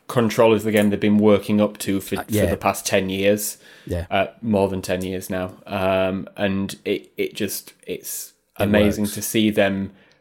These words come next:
Speaker 1: completely nail it, I think.
Speaker 2: Yeah.
Speaker 1: Um,
Speaker 2: Yeah.
Speaker 1: which I, I mean, I, it's kind of a running joke that I love Alan Wake and not a lot of other people do.
Speaker 2: <laughs>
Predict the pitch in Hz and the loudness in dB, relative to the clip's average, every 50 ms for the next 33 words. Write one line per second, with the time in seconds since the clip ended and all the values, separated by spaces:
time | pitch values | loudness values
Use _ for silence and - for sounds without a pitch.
0 | _ _ _ _ _ _ _ - - 120 107 107 117 107 104 95 90 101 98 98 | _ _ _ _ _ _ _ -2 0 0 0 2 2 2 2 2 0 0 0 0
1 | 95 92 98 98 101 - - 101 101 - 107 107 117 117 - - - - _ _ | 0 0 2 2 0 0 0 -2 -2 -2 -2 -2 -4 -4 -10 -14 -18 -20 _ _
2 | - 120 117 107 98 95 95 95 95 92 95 98 98 - - - - 123 113 110 | -2 2 4 4 4 4 2 0 0 -2 -2 -4 -6 -8 -10 -8 0 2 2 2
3 | - - - - - - - - - - - _ _ _ - 95 104 110 107 - | 2 2 -2 -4 -4 -6 -8 -14 -20 -20 -20 _ _ _ -2 0 2 2 2 0
4 | - 107 - - 113 107 107 104 101 101 98 101 - - - - 82 - - - | 0 -2 -2 0 2 2 4 4 2 2 0 -2 -2 -6 -14 -20 -18 -16 -18 -18
5 | - _ _ - 110 107 - - 113 104 98 92 92 98 98 98 95 95 95 - | -18 _ _ -4 -4 -4 -2 0 -2 -2 0 -2 -4 -4 -4 -2 -4 -2 0 2
6 | 101 98 82 - - - 98 98 95 92 95 95 95 92 - - - - 101 92 | 2 0 0 -2 -4 -4 -2 -2 -2 0 0 -2 -2 -2 -4 -8 -8 -6 -6 -4
7 | 95 92 92 95 95 - 101 - - 101 95 101 101 - - 113 107 101 - - | -4 -4 -6 -6 -6 -6 -8 -8 -8 -8 -8 -8 -8 -10 -8 -8 -6 -6 -6 -8
8 | - 110 107 - - 110 110 117 110 113 - - 123 127 - - 139 139 - 156 | -8 -8 -8 -8 -8 -10 -8 -8 -8 -8 -6 -4 -4 -2 -2 -2 -2 0 4 6
9 | 175 185 196 139 - - 170 131 117 165 | 8 8 6 6 4 2 2 2 2 -2